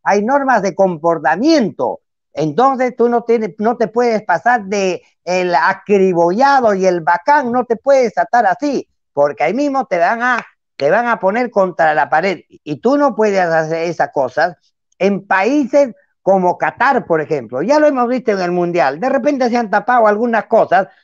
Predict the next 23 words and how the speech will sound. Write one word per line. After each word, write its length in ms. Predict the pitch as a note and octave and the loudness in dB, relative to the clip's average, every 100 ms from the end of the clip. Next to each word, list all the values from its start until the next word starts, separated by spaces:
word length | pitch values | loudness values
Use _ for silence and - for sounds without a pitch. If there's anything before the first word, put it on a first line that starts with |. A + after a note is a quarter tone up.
| - | -2
porque 320 | - - - | 0 0 -4
primero 520 | - A#3+ C#4 C#4+ B3+ | -4 -2 2 2 2
era 300 | B3 C4 A#3 | 2 2 2
el 160 | G3 E3+ | 0 -4
fútbol 720 | - D4+ G#3 E3 G3+ G#3+ G#3+ _ _ | 0 0 0 0 2 2 0 _ _
y 160 | - A3 | -6 -2
la 240 | G#3 F#3+ | 0 0
imagen 760 | F#3+ F#3+ G3+ C#4+ C#4 - A#3+ F#3 | 0 -4 0 2 0 -2 -4 -2
de 120 | A#3 | -4
ese 160 | A#3 G3 | -4 -2
deporte 560 | F#3+ F#3+ C4 C4 A#3+ | -4 0 -2 -2 -4
y 80 | G3+ | -4
los 160 | F3 D3 | -4 -2
campeonatos 580 | D3+ D3 E3+ G#3 E3+ | -4 -4 -4 -4 -4
mundiales. 460 | E3+ E3 E3 A#2+ G#2+ _ _ | -6 -2 0 0 -2 _ _
Campeonó 480 | A3+ B3 A#3+ C#4 D4 | -2 -2 -2 0 2
Argentina 680 | C#4 A#3+ B3+ A3+ D4 C4+ A3+ | 2 0 -4 -4 -4 0 0
y 80 | |
bacán. 500 | G#3+ A3 - A#3+ D3 - _ _ | 0 0 0 -2 -4 -12 _ _
Lo 180 | C#3 C#3+ | 0 2
de 80 | E3+ | 2
este 240 | A#3+ B3 | 2 -2
chico, 600 | A#3+ C#4 A3 F#3+ G3 G3 | -2 -4 -2 2 2 2